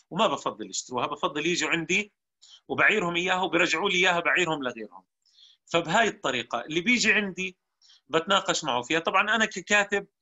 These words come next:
هاي الكتب، لكن حتى لو مش كاتب هاي الكتب، أنا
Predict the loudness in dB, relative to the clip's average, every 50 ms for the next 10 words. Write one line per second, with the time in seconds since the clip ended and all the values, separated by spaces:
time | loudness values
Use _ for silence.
0 | _ _ _ -4 0 0 2 2 0 -2 -4 -8 -8 -8 -8 -4 -2 -2 -2 -2
1 | -4 -4 -4 -4 -4 -2 0 2 4 4 4 2 0 -2 0 2 0 0 0 -2
2 | -2 -2 -2 -2 -4 -10 -6 -2 -2 -2 -2 -4 _ _ _ _ _ _ _ _
3 | _ _ 0 2 4 4 4 2 2 0 -4